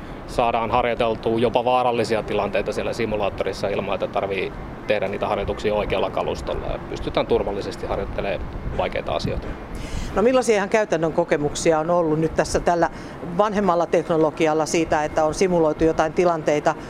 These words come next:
Speaker 2: koululla ja, ja sitten siirrytään niihin oikeisiin tilanteisiin?
Speaker 1: Palaute työelämästä on kuitenkin se, että ne opiskelijat, jotka tekee simulaattorilla harjoituksia toistuvasti, niin niillä on paremmat valmiudet suoriutua niissä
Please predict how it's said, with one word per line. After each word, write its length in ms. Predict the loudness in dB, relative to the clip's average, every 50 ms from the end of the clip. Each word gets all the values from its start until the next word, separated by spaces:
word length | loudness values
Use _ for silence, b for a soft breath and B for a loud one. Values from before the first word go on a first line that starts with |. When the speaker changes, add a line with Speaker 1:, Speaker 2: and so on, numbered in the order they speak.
| B 2
Speaker 2:
koululla 540 | 4 4 4 4 4 4 4 4 4 4 2
ja, 240 | 2 2 0 2 2
ja 140 | 0 0 2
sitten 300 | 0 -2 0 0 -2 0
siirrytään 460 | 2 2 2 2 2 0 0 0 2
niihin 200 | 0 2 4 4
oikeisiin 420 | 2 2 2 0 0 0 0 -2 0
tilanteisiin? 600 | 0 0 0 0 -2 -2 -4 -2 -2 -4 -6 -6 -8 -14 -14 -16 -16 -16 -16 -16 -16 -16 -10 -2
Speaker 1:
Palaute 380 | 0 2 2 4 2 2 0 -2
työelämästä 640 | 0 2 2 2 4 2 2 0 0 -2 0 0 0
on 140 | 2 2 2
kuitenkin 340 | 2 2 2 2 0 -2 -2
se, 240 | 0 0 0 0 -2
että 300 | -2 -2 -2 -2 -2 -2 -6 B B B B B B -10 -8
ne 300 | -4 -2 -2 -2 -2 -2 -4 -2
opiskelijat, 500 | -2 0 0 0 0 0 0 0 2 2
jotka 220 | 0 -2 -2 -2 -6 -6 -6 -10 -4
tekee 320 | -2 -2 0 0 0 -2 0
simulaattorilla 680 | -2 -2 0 0 0 0 0 0 0 0 0 0 2
harjoituksia 580 | 2 2 2 0 0 -2 -2 -4 -2 -2 -2 -2
toistuvasti, 720 | 0 0 0 0 0 -2 -4 -4 -4 -6 -6 -4 -4 -4
niin 420 | -4 -4 -6 -6 -6 -6 -6 -4
niillä 260 | -4 -2 -2 0 0 0
on 140 | -2 -2 -4 -4 -2
paremmat 380 | 0 0 0 0 -2 -4 -2
valmiudet 440 | 0 0 0 0 0 -2 -2 -2 -2
suoriutua 420 | 0 0 0 0 -2 -2 -4 -4 -6
niissä 340 | -6 -6 -4 -4 -4 -4